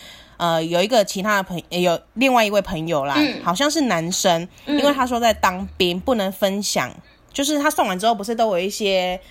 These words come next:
Speaker 1: 呃，像是见证那种感觉吗？就说，“哦，我这一次来”
Speaker 2: 好评推推。
Speaker 1: 对，对，对，塔罗经验很好，欢迎大家来，可以找他来算算看。
Speaker 2: 嗯。
Speaker 1: 可是呢，这个人就说，“哎，我没有，我在当兵啊，我没有办法分享啊。”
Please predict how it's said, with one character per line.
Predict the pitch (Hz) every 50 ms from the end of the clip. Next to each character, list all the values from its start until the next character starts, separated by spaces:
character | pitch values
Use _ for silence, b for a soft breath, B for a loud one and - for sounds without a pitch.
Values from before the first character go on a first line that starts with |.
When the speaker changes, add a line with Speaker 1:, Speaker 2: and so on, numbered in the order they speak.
| B B B B
Speaker 1:
呃， | B 156 160 160 156 160
像 | - 220 202 196
是 | 185 196
见 | 180 175 - 247 208 180
证 | 170 202 190
那 | 180 180
种 | 170 170
感 | - 139 135
觉 | 151 - 147
吗？ | 143 143 143 147
就 | 156
说 | 175 185 190
，“哦， | 156 180
我 | 175 156
这 | 156 -
一 | 202 190
次 | - 202 190 185 175 147 - B B B B
来” | B 160 160 156 160 165 165 165 - - _ -
Speaker 2:
好 | - - 226 240
评 | 208 - 247 247 254
推 | 240 311 302 277
推。 | 269 330 302 285 294 294 285
Speaker 1:
对， | 294 196
对， | 185 185 180
对， | 180 170 156 143 - _
塔 | - - 175 170
罗 | 165 170
经 | 170 190 202 208
验 | 202 190
很 | 175 151 160
好， | 165 170 143
欢 | 151 160 180 185
迎 | 185 180
大 | 185 175
家 | 180 185 170 170
来， | 156 151 156 160
可 | - - - 190
以 | 185 185
找 | 185 180 120
他 | 151 160 165 165
来 | 156 135 151
算 | - - 175 147
算 | 156 - 143 104
看。 | 151 - - 170 - -
Speaker 2:
嗯。 | 294 330 320 277 233 - 247 - - - - - - -
Speaker 1:
可 | - - 196
是 | 185 - 294 294
呢， | 269 240 220 214 B B B B B B
这 | B -
个 | 240 294 190
人 | 170 175
就 | 202
说 | 220 - 233 220 208
，“哎， | 226 311 320 - - b b b b b
我 | 190
没 | 226 294
有， | 330 302 - -
我 | - 196 190
在 | 190 285 302
当 | 294 269 262 269 254
兵 | - 254 247 254 262
啊， | 254 208 180
我 | 165 170
没 | 175 220
有 | 262 254
办 | 247 269
法 | 208 160
分 | 175 - - 190 196 202
享 | - - 165 - - -
啊。” | 80 104